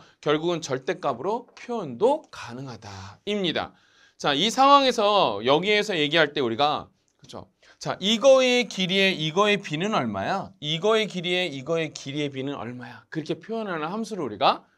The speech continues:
삼각함수라고 얘기합니다. 그래서 우리가 사인이라는 함수,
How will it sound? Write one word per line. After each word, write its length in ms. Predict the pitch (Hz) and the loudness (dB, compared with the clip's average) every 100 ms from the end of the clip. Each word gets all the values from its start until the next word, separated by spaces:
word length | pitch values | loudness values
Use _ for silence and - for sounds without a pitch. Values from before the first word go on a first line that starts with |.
| _ | _
삼각함수라고 800 | _ 220 202 - 147 123 104 175 | _ -16 -16 -16 -18 -18 -16 -14
얘기합니다. 420 | 185 104 - _ _ _ _ _ _ - | -14 -16 -20 _ _ _ _ _ _ -10
그래서 180 | 156 156 | 0 2
우리가 280 | 147 160 - _ | 4 2 0 _
사인이라는 720 | - 220 240 254 240 214 208 190 | 2 8 8 8 6 6 6 0
함수, 440 | 190 165 104 82 | -2 -4 -10 -12